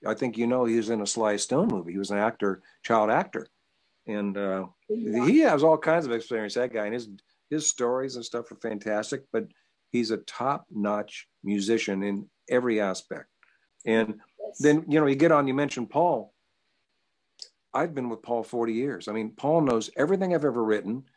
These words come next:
Speaker 1: He's played every song. Um, he's been in every band, including Three. He was our touring guitarist. Um, he's a perfectionist.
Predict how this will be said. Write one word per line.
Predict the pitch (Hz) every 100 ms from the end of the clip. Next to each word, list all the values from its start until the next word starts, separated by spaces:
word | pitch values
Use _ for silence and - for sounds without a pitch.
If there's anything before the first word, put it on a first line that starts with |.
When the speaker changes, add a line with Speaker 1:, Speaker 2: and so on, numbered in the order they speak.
| _
Speaker 1:
He's | 123 123
played | - 131 123 -
every | 151 202 202
song. | - 127 110 107 143 - - - -
Um, | 117 113 107 104 - _ _
he's | 123
been | 120 156
in | 147 120
every | 135 175
band, | 147 139 151
including | - - 160 170 151
Three. | 143 131 131 151
He | 156
was | 139 117
our | 110
touring | 104 143 151 156
guitarist. | 151 110 101 151 - - _ _ _ _ - - _
Um, | 117 113 110 107 107 - _
he's | 117 120
a |
perfectionist. | 101 104 143 143 - 131 170 -